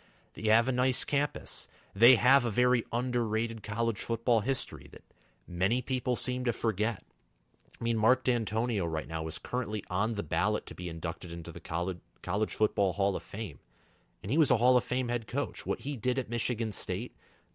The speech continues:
beating Urban Meyer twice, which I think the only other coach to do that is Nick Saban,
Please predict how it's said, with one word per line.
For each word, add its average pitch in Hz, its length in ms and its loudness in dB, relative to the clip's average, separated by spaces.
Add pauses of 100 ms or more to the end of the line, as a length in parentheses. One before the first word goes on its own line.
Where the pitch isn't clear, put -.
beating 107 320 0
Urban 110 240 2
Meyer 107 300 2
twice, - 580 -2
which - 160 -14
I - 40 -18
think 104 160 -8
the 90 120 -4
only 98 320 -2 (320)
other 110 180 6
coach 104 360 4
to - 80 -8
do 87 160 0
that 95 300 0
is - 160 -10
Nick 85 280 -4
Saban, 107 540 -4